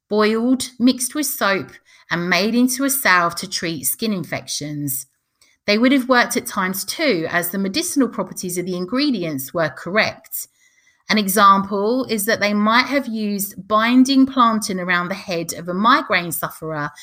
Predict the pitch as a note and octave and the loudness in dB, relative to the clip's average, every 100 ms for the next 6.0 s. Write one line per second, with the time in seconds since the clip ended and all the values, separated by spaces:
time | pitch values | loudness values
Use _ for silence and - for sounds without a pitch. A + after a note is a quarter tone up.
0 | - - - F#3+ F#3+ - G3+ D#3 D#3+ - | -20 -16 -10 -6 -6 -4 -4 -4 -4 -2
1 | D#3+ D#3 D3+ C#3 D3+ D#3 - - C#4 D#3 | -4 -4 -6 -4 -4 -4 -4 0 2 0
2 | C#3 - - - - - - F#3 F#3 F#3 | -4 -6 -6 -8 -20 -6 0 2 2 2
3 | F3+ G#3 - E4+ G4 - A3+ D#3+ D3+ D#3 | 0 0 2 0 0 -4 0 2 2 -2
4 | E3 C4 C4 D4+ C4+ C4+ C4 C#4+ C#4+ C4 | -4 -2 -2 2 2 4 4 4 2 0
5 | B3 A#3 C4+ D#4 A#3+ - - C#3 C#3 | 0 0 2 0 0 -6 -8 -6 -6